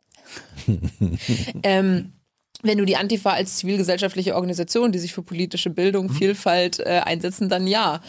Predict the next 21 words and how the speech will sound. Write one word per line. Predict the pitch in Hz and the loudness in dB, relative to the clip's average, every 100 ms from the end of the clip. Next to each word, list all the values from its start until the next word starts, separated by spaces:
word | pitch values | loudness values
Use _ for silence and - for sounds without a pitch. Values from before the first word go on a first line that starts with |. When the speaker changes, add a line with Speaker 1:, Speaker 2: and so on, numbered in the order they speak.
| - - - - | -20 -20 -20 -8
Speaker 1:
Ähm, | - 185 185 175 170 - _ | 0 2 2 0 -2 -6 _
und | - 180 175 | 0 2 2
ich | 175 - | 0 2
glaube, | 185 185 | 2 2
ich | 185 | 0
find's | 185 | 0
sowieso | 175 185 | 2 2
ganz | 175 170 | 2 2
lustig, | 185 - | -2 -2
was | 175 | -2
einige | 120 165 170 170 | 0 2 2 0
für | 170 | -2
ein | 160 160 - 160 | -4 -6 -8 2
Bild | 175 180 - | 4 4 0
haben, | 165 170 165 160 | -2 0 0 -4
wenn | - 165 | -2 -2
sie | 156 | -2
das | 156 - | -4 -2
Wort | 151 175 | -2 0
Antifa | 175 196 202 | 2 2 2
hören. | 190 202 233 | 4 2 2